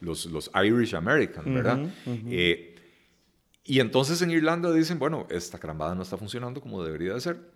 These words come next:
Speaker 1: ¿verdad? Eh, vamos a hacer algo al respecto". Y lo que hicieron fue convertir a toda Irlanda en una enorme zona franca. Bajaron el impuesto sobre la renta corporativa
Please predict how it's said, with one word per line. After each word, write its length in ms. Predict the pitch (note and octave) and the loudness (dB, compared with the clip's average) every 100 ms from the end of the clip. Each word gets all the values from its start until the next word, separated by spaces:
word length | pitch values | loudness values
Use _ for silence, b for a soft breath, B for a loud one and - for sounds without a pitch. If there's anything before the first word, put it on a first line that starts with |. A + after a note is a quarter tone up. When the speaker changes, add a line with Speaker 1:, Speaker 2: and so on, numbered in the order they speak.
| _ - | _ -16
Speaker 1:
¿verdad? 380 | - G2 D3+ B B B B B | -8 -4 -6 B B B B B
Eh, 720 | - F2+ F2 E2+ E2 D#2 D2+ - _ _ _ _ | -4 0 2 4 2 0 -8 -16 _ _ _ _
vamos 420 | F2+ F2+ F#2 A2 | -2 0 2 0
a 40 | F#2+ | -2
hacer 200 | E2 F#2+ | 0 2
algo 240 | G2 D#2 | 2 0
al 100 | C#2+ | -6
respecto". 460 | C2 - E2 - - _ b b b | -8 -6 -8 -8 -18 _ b b b
Y 120 | - | 4
lo 80 | D3+ | 6
que 80 | D3 | 6
hicieron 240 | C#3 D#3 | 4 4
fue 120 | C#3+ D3+ | 4 0
convertir 520 | E3+ C3 - D3 D#3+ | 0 0 2 2 2
a 80 | G#2 | 0
toda 220 | - B2 | 4 4
Irlanda 320 | C3+ D3 D3+ | 4 0 -2
en 80 | G2 | -4
una 120 | G#2+ | -4
enorme 300 | G#2+ G#2 G2+ | -2 -2 -2
zona 220 | G2 F2+ | -4 -6
franca. 360 | D#2+ F2+ D#2 - B B B | -2 -4 -4 -12 B B B
Bajaron 580 | E2+ F#2+ A2+ D3 F3+ F3+ | 0 2 6 8 6 2
el 100 | B2 | 0
impuesto 540 | G#2 G2+ D3 D#3 - D#3 | -2 4 4 4 -2 -2
sobre 240 | D3+ G#2+ | 0 2
la 120 | F#2 | 2
renta 360 | G2 C3 B2+ - | 2 2 0 0
corporativa 800 | B2 B2 B2 G2+ - D3 F#3 | 0 4 4 4 4 4 4